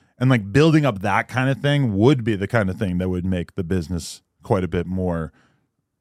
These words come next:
valuable to somebody who might eventually buy it. Now, that being said, I'm not thinking at all about selling it, but it does just kind of occur to me is, like, like, what, what are you doing in the short term? And is it building long-term value, or is it just sort of, like,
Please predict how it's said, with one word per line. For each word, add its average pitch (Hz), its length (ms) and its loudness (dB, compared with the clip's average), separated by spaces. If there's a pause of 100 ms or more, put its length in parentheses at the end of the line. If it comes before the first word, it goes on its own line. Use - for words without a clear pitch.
valuable 95 680 -4
to - 140 -10
somebody 101 340 -4
who 101 100 -4
might 101 180 -6
eventually 95 480 -10
buy 92 380 -6
it. 80 160 -16 (480)
Now, 117 140 0
that 147 120 2
being 143 140 -2
said, 139 180 2
I'm 101 100 -2
not 101 240 -2
thinking 123 300 0
at 123 80 4
all 123 180 4
about 120 220 0
selling 135 300 0
it, 113 160 0
but 101 240 0 (180)
it 107 100 -2
does 110 220 2
just 95 220 -6
kind 101 180 -2
of 85 100 -6
occur 127 220 -2
to 127 80 -2
me 101 80 -2
is, 87 120 -6
like, 90 120 -6 (160)
like, 95 240 -10
what, 120 280 0 (480)
what 143 220 0
are 139 140 0
you 117 140 -4
doing 120 280 0
in 104 80 0
the 92 60 -2
short 120 300 0
term? 95 220 0
And 95 100 0
is 98 100 0
it 92 100 -4
building 110 360 0
long-term 143 560 0
value, 185 420 2
or 135 180 4
is 107 120 -4
it 104 100 -6
just 117 220 -2
sort 113 200 0
of, 101 140 -4
like, 95 220 -6